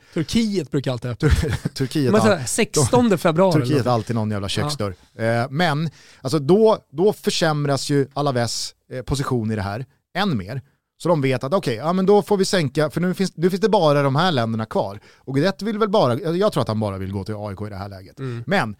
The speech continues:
Speaker 2: då noterar jag igår att Sanna Guidetti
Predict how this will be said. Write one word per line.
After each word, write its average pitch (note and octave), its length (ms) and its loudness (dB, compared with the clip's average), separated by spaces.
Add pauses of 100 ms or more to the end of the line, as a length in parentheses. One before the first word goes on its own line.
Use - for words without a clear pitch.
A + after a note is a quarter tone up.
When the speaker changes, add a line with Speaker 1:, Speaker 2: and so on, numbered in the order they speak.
(120)
Speaker 2:
då D#3 80 -2
noterar E3 320 2
jag C#3+ 120 4
igår C#3+ 340 -4 (300)
att C3 180 -6
Sanna E3+ 520 -2
Guidetti G#2+ 380 -4